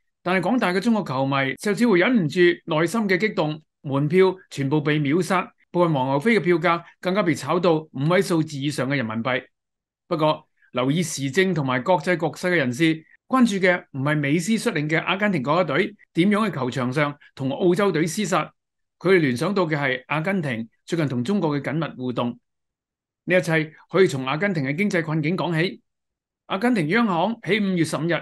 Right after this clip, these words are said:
宣布加息六厘，將基準利率由九十一厘上調到九十七厘。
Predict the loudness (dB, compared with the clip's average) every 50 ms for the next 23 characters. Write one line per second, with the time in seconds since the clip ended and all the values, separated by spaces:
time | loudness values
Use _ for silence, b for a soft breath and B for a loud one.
0 | -4 _ -6 -4 0 0 0 0 0 -2 -2 -2 -6 -4 -2 -2 -2 -2 -4 -4
1 | -2 -2 -2 -4 -6 -8 _ _ _ _ _ _ -2 -2 0 2 2 2 2 2
2 | 0 0 2 2 2 0 -2 -2 -6 B B B B 0 0 0 2 2 2 2
3 | 2 0 -2 0 0 0 0 -2 -4 -4 -4 -2 -2 -2 -2 -2 0 -2 -2 -2
4 | 0 -2 -2 -2 -4 -8 -8 -6 -6 -6 -4 -4 -8 -6 -8 -8 -10 -12